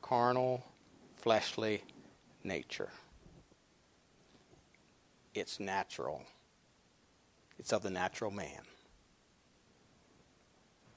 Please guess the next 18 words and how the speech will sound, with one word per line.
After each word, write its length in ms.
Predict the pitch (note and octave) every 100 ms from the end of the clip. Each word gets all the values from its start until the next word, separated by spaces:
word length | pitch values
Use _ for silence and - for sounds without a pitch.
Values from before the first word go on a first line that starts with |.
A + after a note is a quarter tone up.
| -
And 120 | - B2
if 80 |
you're 140 | D3 G#3
struggling 400 | - E3 G3 D3
with 100 | B2
something 360 | - D#3 C#3
like 220 | A#2+ E3 B2
it, 40 |
it's 100 | B2+
because 540 | - C3 A#2 - - - - - - - -
you've 200 | A2 -
carried 320 | A#2+ A2+ A#2+
it 100 | C#3
over 400 | B2+ F2+ D#2 D2 - - - - - - - -
from 140 | - E2
your 100 | D#2
natural 400 | E2 E2 - F2
man. 340 | D#2+ G#1+ -